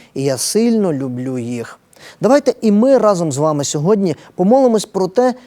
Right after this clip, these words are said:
щоб любити Боже Слово, Його повеління, Його закони. Благословенний і добрий Господь наш, ми дякуємо Тобі за Слово Твоє, і особливо за Твої заповіді, які Ти залишив нам.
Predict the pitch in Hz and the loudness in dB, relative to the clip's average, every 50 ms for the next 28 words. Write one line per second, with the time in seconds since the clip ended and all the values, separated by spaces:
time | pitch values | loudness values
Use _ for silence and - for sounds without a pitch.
0 | _ _ - - - 165 156 160 170 175 175 226 262 254 - 165 135 131 143 139 | _ _ -10 -8 -6 -4 -2 -2 0 0 0 0 0 0 -2 -4 -4 -4 -4 -4
1 | 120 135 135 - - 151 147 131 117 107 98 - - 143 147 139 147 156 - - | -4 -6 -8 -8 -6 -6 -6 -4 -4 -6 -8 -10 -8 -6 -4 -2 -2 -2 -2 -4
2 | 151 135 143 143 139 175 208 208 180 143 123 123 131 123 135 127 110 127 120 - | -4 -2 -2 -2 -2 -2 -2 -2 -2 -4 -4 -4 -6 -6 -6 -8 -8 -10 -10 -10
3 | 113 110 101 95 - - _ _ _ _ _ _ - - - - _ _ _ _ | -8 -8 -8 -8 -12 -16 _ _ _ _ _ _ -20 -20 -20 -20 _ _ _ _
4 | _ _ _ _ _ _ _ - - _ _ _ _ - - - _ _ _ _ | _ _ _ _ _ _ _ -20 -20 _ _ _ _ -20 -20 -20 _ _ _ _
5 | _ - 135 147 131 151 143 - - 139 135 120 151 202 226 220 208 196 156 - | _ -6 -4 -4 -2 -2 -4 -6 -6 -6 -4 -2 0 0 0 0 0 -2 -4 -6
6 | 139 131 123 131 147 143 131 131 131 120 107 127 123 - - - 127 127 117 - | -10 -8 -6 -6 -6 -6 -6 -8 -10 -10 -10 -12 -12 -12 -10 -10 -10 -10 -10 -10
7 | - 117 110 73 - - - _ _ _ _ _ _ - - - _ - 123 135 | -12 -12 -12 -12 -12 -14 -18 _ _ _ _ _ _ -20 -20 -20 _ -10 -8 -4
8 | 123 131 175 202 - - 196 190 180 170 - 147 135 135 147 139 123 131 120 - | -2 0 0 0 0 -2 -2 -2 -2 -2 -4 -6 -6 -6 -6 -6 -6 -8 -8 -8
9 | - 135 131 131 127 110 - 120 120 120 107 110 107 - - _ - - _ - | -6 -6 -6 -6 -8 -10 -10 -12 -12 -10 -8 -8 -8 -10 -10 _ -20 -14 _ -4
10 | 147 151 - 196 185 214 269 277 262 220 160 180 175 - 170 180 175 180 156 131 | -4 -2 -2 0 0 2 2 2 2 2 0 -2 -4 -4 -4 -2 -2 -2 -2 -2
11 | 151 170 190 190 180 160 147 135 139 139 131 - 160 147 - - 160 165 170 147 | -4 -4 -6 -6 -6 -6 -6 -4 -6 -6 -6 -8 -8 -10 -8 -6 -6 -4 -4 -4
12 | 139 135 131 139 135 120 - 127 123 120 123 120 113 98 76 | -4 -4 -4 -6 -6 -6 -8 -10 -8 -8 -8 -8 -8 -10 -12